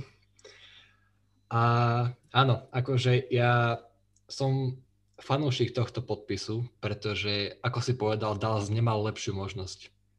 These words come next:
Akože z tých možností, ktoré boli k dispozícii Dallasu, či už to bol Dak, Andy Dalton, alebo už spomínaný slávny Ben DiNucci, rookie, <laughs> tak nikto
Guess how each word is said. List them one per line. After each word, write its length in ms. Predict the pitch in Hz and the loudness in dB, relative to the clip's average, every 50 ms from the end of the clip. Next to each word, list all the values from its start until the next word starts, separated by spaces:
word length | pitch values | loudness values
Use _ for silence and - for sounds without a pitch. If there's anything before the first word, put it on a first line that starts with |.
| _ _ - | _ _ -8
Akože 160 | - 110 113 | -4 -4 -4
z 100 | 117 - - | -2 0 0
tých 120 | 147 135 131 | 2 2 4
možností, 480 | 127 120 107 117 123 120 - - 135 123 | 4 2 2 2 0 0 0 -2 -6 -4
ktoré 240 | - - 110 110 101 | -2 -2 -2 -2 0
boli 240 | 117 113 110 101 | 0 -2 -2 -2
k 80 | 101 107 | -2 -4
dispozícii 480 | 101 98 - 123 113 104 110 98 - 113 | -4 -4 -2 -4 -2 -2 -4 -6 -6 -6
Dallasu, 400 | 101 98 95 98 - - 110 101 | -4 -2 -2 -2 -4 -4 -8 -8
či 160 | - - 101 | -6 -8 -8
už 80 | 98 | -8
to 80 | - - | -8 -8
bol 400 | 98 98 95 92 90 92 - - _ _ - | -6 -6 -4 -4 -4 -6 -8 -14 _ _ -12
Dak, 400 | 95 92 107 113 131 127 - - - - - _ _ _ _ _ _ _ _ _ _ _ - - | -4 0 2 2 2 0 -6 -14 -18 -20 -20 _ _ _ _ _ _ _ _ _ _ _ -8 -4
Andy 180 | 110 113 113 120 | -2 2 2 2
Dalton, 540 | 101 101 101 107 113 - 120 120 120 120 117 - _ _ - | 2 4 0 0 0 -2 -2 0 0 -2 -2 -6 _ _ -8
alebo 640 | 101 98 101 104 98 101 107 101 101 101 98 98 95 - - _ _ _ - - | -6 -4 -4 -4 -2 -2 -2 -2 0 -2 -2 -4 -6 -10 -16 _ _ _ -16 -12
už 240 | - - - - | -12 -12 -12 -6
spomínaný 640 | - 101 104 104 101 101 101 101 101 101 101 101 101 | -4 -2 -2 0 0 0 0 0 0 0 0 0 -2
slávny 480 | 101 - - 98 98 101 101 101 101 104 | -2 0 2 2 2 4 4 2 2 2
Ben 240 | 101 107 107 107 104 | 2 2 2 4 4
DiNucci, 480 | 110 104 104 101 98 - 123 127 127 127 - - _ _ _ _ _ _ - | 4 4 4 2 0 2 4 4 4 4 0 -12 _ _ _ _ _ _ 0
rookie, 400 | 101 101 101 101 - 113 120 123 - - - - - - - | 2 2 2 2 0 -2 -2 -2 -4 -10 -16 -20 -20 -20 -20
<laughs> 380 | - - - - - _ - | -20 -20 -20 -20 -16 _ -2
tak 500 | - 104 107 107 113 113 110 - - - - _ _ _ _ - 117 | 0 2 4 4 4 2 2 -2 -8 -12 -14 _ _ _ _ 0 4
nikto 640 | 113 127 143 160 156 170 156 147 139 135 123 113 | 6 6 6 6 6 6 6 6 6 6 4 2